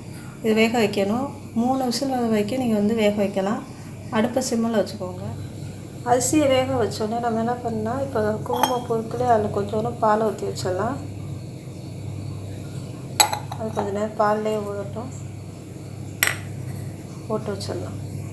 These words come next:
இப்போ வெல்லத்தை என்ன பண்ணலான்னா, தண்ணியை சூடு பண்ணி வெல்லத்தை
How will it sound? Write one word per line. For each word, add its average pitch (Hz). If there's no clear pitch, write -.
இப்போ 233
வெல்லத்தை 269
என்ன 240
பண்ணலான்னா, 214
தண்ணியை 240
சூடு 240
பண்ணி 220
வெல்லத்தை 220